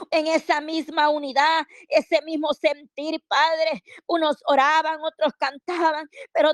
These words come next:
todos alababan tu nombre, Señor. Hoy estamos viviendo tiempos proféticos, Señor, donde la maldad se ha multiplicado y el amor de muchos se ha enfriado, Padre.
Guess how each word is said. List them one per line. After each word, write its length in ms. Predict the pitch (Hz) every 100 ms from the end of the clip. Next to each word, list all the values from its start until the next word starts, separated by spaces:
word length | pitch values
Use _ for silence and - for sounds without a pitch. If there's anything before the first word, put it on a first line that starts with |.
| 302
todos 380 | 320 320 311 -
alababan 680 | 294 311 285 302 339 302 294
tu 160 | 320 285
nombre, 480 | 294 349 349 302 240
Señor. 560 | 330 277 262 320 339 311 554 -
Hoy 240 | - 339 320
estamos 440 | - 339 330 320
viviendo 460 | 320 294 302 330 320 -
tiempos 500 | 302 320 330 185 214
proféticos, 920 | - - - 294 311 320 320 - 294 -
Señor, 420 | 330 262 277 330 311 - - -
donde 280 | 302 302 311
la 120 | 320
maldad 500 | 311 277 247 320 302 -
se 80 |
ha 80 | 320
multiplicado 1120 | 320 320 269 285 - 294 269 302 320 311 262 _ 523 381
y 120 | 339
el 100 | 302
amor 360 | 302 330 320 311
de 120 | 311
muchos 500 | 311 339 - 294 -
se 120 | 320
ha 60 | 302
enfriado, 680 | 320 - 277 311 320 311 285
Padre. 480 | 294 320 320 302